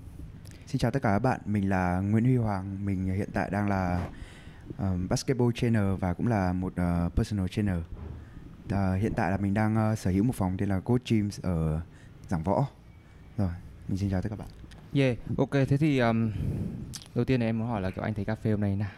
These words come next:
Speaker 1: Cà phê hôm nay á? Cũng như mọi khi thôi.
Speaker 2: Cà
Speaker 1: Những
Speaker 2: phê,
Speaker 1: cái
Speaker 2: ờ, tại sao mình hỏi? Tại, <laughs> tại sao mình hỏi như vậy? Tại vì là anh Hoàng là một người rất đam mê cà phê và thực ra anh Hoàng là người đã giới thiệu cho mình cà phê, ờ,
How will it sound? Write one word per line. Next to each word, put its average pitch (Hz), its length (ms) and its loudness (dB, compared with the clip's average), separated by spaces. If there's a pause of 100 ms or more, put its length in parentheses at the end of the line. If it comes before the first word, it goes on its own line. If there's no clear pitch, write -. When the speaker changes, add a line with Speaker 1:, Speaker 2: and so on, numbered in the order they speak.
(500)
Speaker 1:
Cà 101 80 -2
phê 113 160 2
hôm 110 140 4
nay 101 180 4
á? 104 100 2 (1040)
Cũng 107 120 4
như 131 100 6
mọi 107 140 2
khi 117 260 0
thôi. 117 200 -6 (320)
Speaker 2:
Cà 117 120 2
Speaker 1:
Những 113 100 0
Speaker 2:
phê, 131 100 6
Speaker 1:
cái - 320 -6
Speaker 2:
ờ, 123 300 6 (180)
tại 131 100 6
sao 160 140 6
mình 147 160 6
hỏi? 120 240 6
Tại, - 160 0 (380)
<laughs> 254 360 0
tại 156 120 4
sao 180 120 8
mình 175 160 6
hỏi 131 240 6
như 143 80 6
vậy? 147 200 4
Tại 131 120 0
vì 135 140 4
là 123 220 6
anh 147 280 4
Hoàng 127 300 6
là 113 120 6
một 113 80 4
người 113 140 6
rất 139 60 6
đam 151 140 6
mê 143 80 4
cà 120 140 2
phê 139 280 4
và 113 240 4
thực 110 100 -6
ra 131 140 2
anh 135 200 2
Hoàng 123 180 6
là 107 60 2
người 110 140 2
đã 127 60 2
giới 113 160 4
thiệu 139 180 4
cho 139 80 2
mình 120 240 4
cà 113 120 4
phê, 123 300 2
ờ, 120 440 4